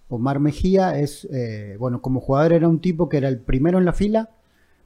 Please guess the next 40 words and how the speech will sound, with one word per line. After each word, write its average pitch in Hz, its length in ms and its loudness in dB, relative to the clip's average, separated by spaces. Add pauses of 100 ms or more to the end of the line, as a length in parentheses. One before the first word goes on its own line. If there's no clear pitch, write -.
pero 143 200 6
no 156 160 8
era 165 80 8
el 156 100 6
primero 143 320 4
en 139 80 2
hablar 139 320 2
nunca, 135 460 0 (100)
sino 127 300 -4
que 139 100 -2
él 143 120 2
hablaba 143 380 2
con 135 160 -2
su - 140 2
ejemplo, 127 560 -2 (480)
con 127 160 -2
su - 180 0
tranquilidad, 170 920 2 (100)
eh, 110 360 -8
con 123 180 -4
su - 140 0
humildad, 131 580 0 (500)
y 165 140 0
también 160 340 6
marcaba 156 360 4
el 151 60 2
camino 165 360 4
porque 165 220 0
es - 100 0
un 143 120 4
tipo 143 340 2
que, 107 300 -6
que, 98 280 -12
que, 123 100 -10
bueno, 127 240 -2
que 113 100 -8
las 110 140 -2
ha 131 160 0
pasado 120 400 0
todas. 135 420 0